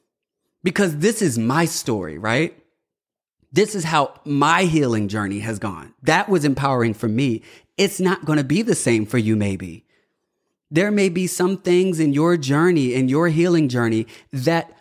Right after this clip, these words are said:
most people will see as shameful. Most people would judge you, criticize you, think of you differently, stop being friends with you. I lost friends. I lost a best friend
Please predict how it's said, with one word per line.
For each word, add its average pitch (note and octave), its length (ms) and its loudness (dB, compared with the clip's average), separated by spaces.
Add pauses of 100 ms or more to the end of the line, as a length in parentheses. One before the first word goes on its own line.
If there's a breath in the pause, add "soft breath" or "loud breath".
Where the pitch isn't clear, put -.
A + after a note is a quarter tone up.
(100)
most D#3+ 380 0
people F3 300 0
will D#3+ 160 0
see F3 280 -6
as D#3+ 160 -4
shameful. D#3+ 760 -4 (1200)
Most F#3 300 -2
people F3+ 280 -6
would E3 240 -4 (500 soft breath)
judge C#3+ 580 -2
you, G#2+ 300 -2 (540)
criticize C#3+ 840 0
you, G2+ 240 -4 (180)
think - 340 -2
of E3 120 -2
you F3 140 -2
differently, B2+ 600 -2
stop F#3 320 -2
being F3+ 200 0
friends F#3+ 480 -2
with B2+ 240 -6
you. A#2+ 260 -10
I F3+ 180 0
lost G3+ 380 -4
friends. G3 1200 -2 (1160)
I G#3+ 100 2
lost A#3+ 300 -2
a F3 100 2
best E3 460 -4
friend G2+ 480 -6